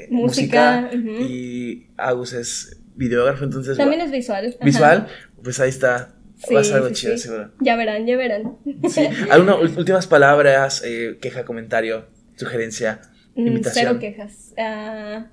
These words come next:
Speaker 2: pues nada, realmente muchas gracias por, por escucharme, porque creo que re-, habla-, he hablado mucho más de lo que pensé que hablaría.
Speaker 1: <laughs> No, estuvo,
Speaker 2: Pero,
Speaker 1: estuvo muy bien.
Speaker 2: pero muchas gracias por tenerme aquí,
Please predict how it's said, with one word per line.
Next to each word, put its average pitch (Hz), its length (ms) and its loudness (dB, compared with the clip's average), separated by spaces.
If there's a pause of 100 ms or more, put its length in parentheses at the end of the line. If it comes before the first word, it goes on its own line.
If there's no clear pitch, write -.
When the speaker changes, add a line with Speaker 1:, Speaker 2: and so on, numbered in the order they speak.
(200)
Speaker 2:
pues 233 400 -2
nada, 294 380 0
realmente 269 500 0
muchas 226 320 -6
gracias 202 440 -8
por, 190 400 -8 (320)
por 247 160 4
escucharme, 277 680 6
porque 247 260 2
creo 247 180 -2
que 247 320 -6
re-, 233 320 -6
habla-, 233 400 -4
he 247 120 0
hablado 240 280 0
mucho 220 300 -6
más 208 180 -6
de 220 80 -10
lo 208 140 -12
que - 320 -12
pensé 208 340 -8
que 233 80 -2
hablaría. 254 400 4 (120)
Speaker 1:
<laughs> - 120 -4
No, 180 80 4 (680)
estuvo, - 220 4
Speaker 2:
Pero, 190 120 8
Speaker 1:
estuvo 170 420 4
muy 139 180 0
bien. 123 300 -2
Speaker 2:
pero 233 180 -4
muchas 247 280 -2
gracias 226 320 -4
por 196 220 -10
tenerme 196 320 -8
aquí, 196 560 -14